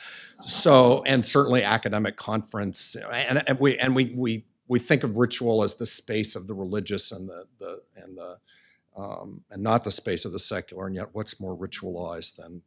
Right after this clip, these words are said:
all this. So, um,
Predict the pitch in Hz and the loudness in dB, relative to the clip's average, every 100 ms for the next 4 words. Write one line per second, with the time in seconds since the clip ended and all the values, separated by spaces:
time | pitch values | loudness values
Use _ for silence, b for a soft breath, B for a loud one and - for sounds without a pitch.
0 | _ _ _ - 95 80 92 85 - - | _ _ _ -18 -16 -14 -10 -6 -6 -8
1 | B B B B B - 175 151 131 123 | B B B B B 2 6 8 8 8
2 | 113 - - - 156 139 127 117 113 113 | 6 2 -8 -2 2 4 2 0 -4 -8